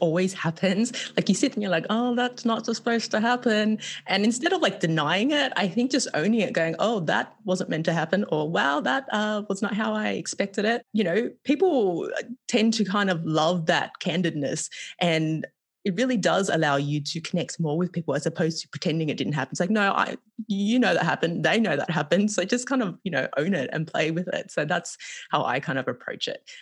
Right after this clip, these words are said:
And it also takes the pressure off, because live streaming is just one of those things where things randomly go wrong, like software updates cause glitches, you know, internet conne-,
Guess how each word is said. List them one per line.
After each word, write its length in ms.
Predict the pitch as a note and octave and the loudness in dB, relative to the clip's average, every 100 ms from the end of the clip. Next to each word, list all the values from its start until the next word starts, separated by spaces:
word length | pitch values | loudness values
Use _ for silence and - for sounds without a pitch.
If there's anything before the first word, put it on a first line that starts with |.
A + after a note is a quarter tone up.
| - | 0
And 80 | F#3+ | 2
it 120 | G3 | 4
also 240 | A#3+ E4 | 2 0
takes 260 | E4 A3 - | 0 -2 -2
the 80 | F3 | -2
pressure 380 | - E3 - | 0 0 0
off, 160 | D3+ - | -2 -2
because 480 | D#3+ - E3 D#3+ - - _ _ | -6 -2 -2 -2 -8 -20 _ _
live 160 | B3+ F#4+ | 0 2
streaming 300 | G#4 G#4 G4+ | 2 2 2
is 60 | |
just 140 | F#4 - | 2 2
one 120 | A3+ | 2
of 80 | G#3 | 4
those 180 | F#3+ F#3+ | 2 0
things 360 | F3+ F3+ E3 | -2 -2 0
where 500 | E3+ E3 D3+ D3 D#3+ _ _ _ _ _ | 0 2 2 2 -2 _ _ _ _ _
things 240 | C4 C4 | -2 0
randomly 460 | D#3+ E3 E3 E3 D#3 | 2 2 2 2 2
go 100 | C#3 | 2
wrong, 320 | A#2+ - E3 - | 2 0 -2 -2
like 220 | C3 - | -4 -4
software 380 | - F#3+ F#3 F3+ | -2 -2 2 2
updates 500 | D#3+ D#3+ D#3+ D#3 - | 0 0 -2 -2 -4
cause 380 | - C#3 C3 - | -2 -2 -2 -4
glitches, 800 | - A3+ A3 G#3+ G3 F#3+ F#3+ F#3+ | -2 0 2 4 4 4 2 2
you 60 | |
know, 240 | C#3 C3 C3+ - | 0 0 -4 0
internet 420 | F#3+ F#3+ G3+ G3 | 0 2 0 0
conne-, 340 | - F3 E3 | -4 -4 -4